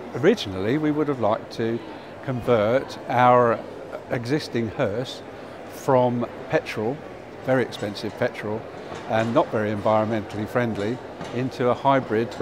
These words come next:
or electrical type vehicle. Um, that wouldn't work, so that's where we are now. We've developed this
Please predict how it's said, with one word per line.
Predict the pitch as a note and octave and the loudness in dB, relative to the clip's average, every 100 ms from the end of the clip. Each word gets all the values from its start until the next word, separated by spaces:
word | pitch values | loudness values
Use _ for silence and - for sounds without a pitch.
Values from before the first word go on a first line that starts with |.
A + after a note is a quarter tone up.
| - | -2
or | A#2+ A#2+ B2+ B2 | 4 6 6 6
electrical | A#2+ A#2+ - - A#2 A#2 | 4 0 -2 -6 -6 0
type | A#2+ A2+ | 2 2
vehicle. | - A2 - E2+ - - - - - - - - | 2 -2 -4 -10 -10 -10 -10 -12 -8 -8 -8 0
Um, | A2+ A#2 A#2+ A2+ - | 4 4 4 -2 2
that | C#3 C3+ | 6 6
wouldn't | B2+ A#2 F#2+ | 4 -2 0
work, | G#2 A#2 - - | 0 -2 -6 -12
so | - - A2+ A2+ A#2 - - - | -10 0 2 2 0 -8 -14 -4
that's | B2 A#2+ - A#2+ | 0 0 0 0
where | A2+ | 4
we | A2+ | 4
are | A2 | 4
now. | A2+ G#2 | 4 4
We've | G2+ G#2+ | 2 2
developed | - G#2+ G#2+ - | 0 0 0 -2
this | G#2 - - | -6 -8 -12